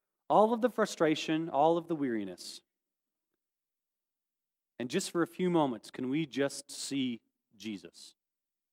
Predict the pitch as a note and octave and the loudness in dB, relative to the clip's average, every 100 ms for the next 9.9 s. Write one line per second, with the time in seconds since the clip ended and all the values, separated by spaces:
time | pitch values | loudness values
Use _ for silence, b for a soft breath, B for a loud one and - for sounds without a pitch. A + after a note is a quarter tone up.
0 | _ _ _ _ _ _ B2 D#3 D3 D3 | _ _ _ _ _ _ -2 0 4 6
1 | D#3+ F#3 - _ _ _ _ _ _ _ | 6 4 -4 _ _ _ _ _ _ _
2 | _ _ _ _ _ _ _ _ _ _ | _ _ _ _ _ _ _ _ _ _
3 | _ _ _ _ _ _ _ _ _ - | _ _ _ _ _ _ _ _ _ 6
4 | F3 F3+ A3 - D#3 C#3+ D#3 F#3 G3+ D#3 | 8 8 6 2 -4 -4 0 0 2 4
5 | D#3+ E3+ E3 - _ _ _ _ _ _ | 6 4 2 -16 _ _ _ _ _ _
6 | _ _ - E3 F3 F#3+ F#3 - D3 C#3+ | _ _ -2 2 4 2 -2 -4 0 4
7 | D3 D3 - A#2+ A#2+ A2+ F#2+ F#2+ F#2+ - | 4 2 -2 -4 -4 -4 -6 -12 -14 -16
8 | - _ _ _ _ _ _ _ _ - | -20 _ _ _ _ _ _ _ _ -20
9 | - E3+ F3+ F#3 F3+ C3+ C#3+ C#3 | -2 4 6 4 2 2 4 4